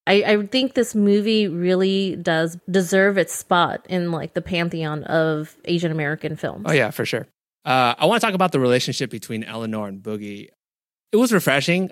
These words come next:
Speaker 2: Uh, we always talk about how representation and also representation in the dynamics of romances, right? You don't often see an Asian male lead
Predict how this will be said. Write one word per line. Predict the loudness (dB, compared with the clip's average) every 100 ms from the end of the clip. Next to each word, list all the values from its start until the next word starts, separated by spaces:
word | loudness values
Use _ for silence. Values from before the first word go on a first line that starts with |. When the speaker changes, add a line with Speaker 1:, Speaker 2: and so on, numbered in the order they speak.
| -2
Speaker 2:
Uh, | 0
we | 4
always | 4 2
talk | 0 -2
about | 0 -2
how | 2 2
representation | 2 0 -4 -6 -4 0 0 0 2 2 0
and | 0
also | -2 0 0
representation | -2 -2 -4 -6 -6 -4 -4
in | -4
the | -2 -4
dynamics | -4 -4 -2 -2 -2 -6
of | -8 -8 -2
romances, | 0 2 0 -4 -8 -10 -12 -12
right? | -10 -10
You | -10 -4 0
don't | 2 2 2
often | 2 0 0 -2 0
see | -2 0 0 -2
an | -4
Asian | -6 -4 -4 -4
male | -4 -4
lead | 0 2 2